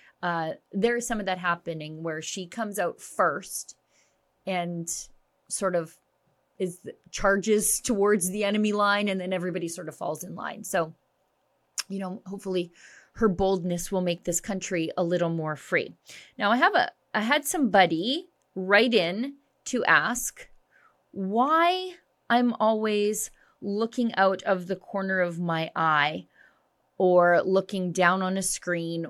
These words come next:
or seemingly somewhat distracted sometimes when I'm on air. And there's a reason for that.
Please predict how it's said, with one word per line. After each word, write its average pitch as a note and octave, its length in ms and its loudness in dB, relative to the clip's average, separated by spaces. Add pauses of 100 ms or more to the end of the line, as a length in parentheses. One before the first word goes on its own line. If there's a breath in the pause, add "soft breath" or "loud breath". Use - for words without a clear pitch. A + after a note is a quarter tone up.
or E3 320 -4
seemingly F#3+ 640 -6
somewhat E3+ 560 -4
distracted G3 960 -6
sometimes G3+ 1120 -4 (340 loud breath)
when F#3+ 320 0
I'm F#3 200 2
on E3 320 -2
air. D3+ 460 -2 (120)
And F3 580 -2 (200)
there's A3+ 340 0
a B3+ 80 -4
reason F3 380 -2
for D3+ 240 -6
that. D3 460 -4